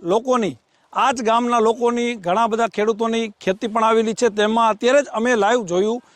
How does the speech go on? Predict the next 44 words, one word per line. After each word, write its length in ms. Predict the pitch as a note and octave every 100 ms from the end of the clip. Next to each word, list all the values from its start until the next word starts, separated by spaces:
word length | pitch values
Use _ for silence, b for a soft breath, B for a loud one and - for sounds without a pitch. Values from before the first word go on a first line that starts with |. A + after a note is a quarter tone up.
| b b
કે 100 | A3+
ત્યાં 280 | G#3 A#3+ C4
અત્યારે 380 | B3 A#3+ B3+ A#3
જીરા, 360 | D#3 F#3 A#3+ G#3+ - _
ઘઉં 240 | F3+ A3+
સહિતનો 380 | G#3+ A3 A3 A#3
પાક 200 | G#3+ A3+
ઊભો 300 | G3+ E3 G#3
છે, 200 | F3+ C#3 - b b b b -
તેની 440 | G#3+ C4+ C#4+ D4
અંદર 340 | B3 C4 C4+
વ્યાપક 460 | A#3+ G#3 A#3+ C#4 A3+ -
ઘણા 240 | G3 A#3+
પ્રમાણની 720 | A#3+ - - G#3+ A#3 A#3 A#3
અંદર 220 | A#3 A#3 B3+
આ 280 | G3 G#3+
કેમિકલ 420 | G#3 A3 A#3 A3 A#3
પાણીથી 480 | A3+ A3 A3+ A3+
નુકસાની 500 | G#3+ F#3+ - A3 A3+ F3+
જાય 240 | E3 G3
છે, 240 | F#3+ A3
જાય 200 | F3+ F3+
છે 140 | G3 A3
અને 160 | G#3
જાય 160 | F3+ G#3
છે. 200 | - B2+ b b b b -
મોરબી 360 | F3+ C4+ E4 B3
જી 120 | B3
પી 160 | E4+
સી 120 | C4+ C#4+
બીને 300 | C#4+ C#4 C#4
અગાઉ 300 | A#3+ C4 C4
પણ 160 | C#4
આપણે 240 | C4 C4+ A#3+
જાણ 280 | G#3+ B3
કરી 140 | A#3 B3+
હતી, 220 | A#3+ C4+
ત્યારે 300 | A#3 A#3 B3
પણ 140 | A#3+
આપણે 160 | A#3+ A#3
સમાચાર 400 | A3+ A#3+ A3+ A#3+
બનાવ્યા 440 | G#3+ A#3 A#3+ A#3
હતા, 160 | A#3 B3
ત્યારે 460 | - A3 A#3+ A3